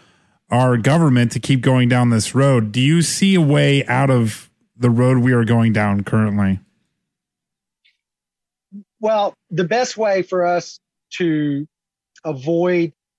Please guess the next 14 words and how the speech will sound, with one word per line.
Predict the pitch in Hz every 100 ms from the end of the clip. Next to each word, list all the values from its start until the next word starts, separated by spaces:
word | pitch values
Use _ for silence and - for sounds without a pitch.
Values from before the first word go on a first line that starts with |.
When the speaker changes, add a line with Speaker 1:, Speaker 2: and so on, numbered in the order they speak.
| _ _ -
Speaker 2:
the |
repeating | 135 156 175 - 202 185 175 165 156 139
cycle | 147 - 165 165 160 131
that | 139 156
we | 139
see | 120 - 180 170 151
within | 143 - 147
this | 135 -
government | - 165 151 135 127 - - - _
is | 170 156 160 -
more | 170 196 226
people, | 214 202 180 175 165 165
more | 151 185 208
Americans | 185 165 156 - 151 147